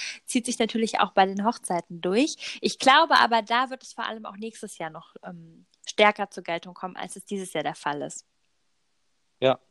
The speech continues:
Speaker 2: bin ich der festen Überzeugung.
Speaker 1: Also bei der Brautmode ist es ja schon recht stark, finde ich auch.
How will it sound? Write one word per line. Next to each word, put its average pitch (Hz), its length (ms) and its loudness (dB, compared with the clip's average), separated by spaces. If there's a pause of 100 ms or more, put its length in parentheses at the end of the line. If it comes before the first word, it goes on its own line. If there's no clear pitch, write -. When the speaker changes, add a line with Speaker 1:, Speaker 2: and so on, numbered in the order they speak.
Speaker 2:
bin 135 160 0
ich 123 100 -6
der - 200 -4
festen 127 360 0
Überzeugung. 104 840 -8
Speaker 1:
Also 226 180 6
bei 240 100 10
der 233 100 6
Brautmode 269 540 -4
ist 262 100 -14
es 269 140 -14
ja 240 100 -12
schon 214 140 -16
recht 202 260 -12
stark, 247 340 0
finde 226 200 -12
ich - 160 -12
auch. 277 180 -2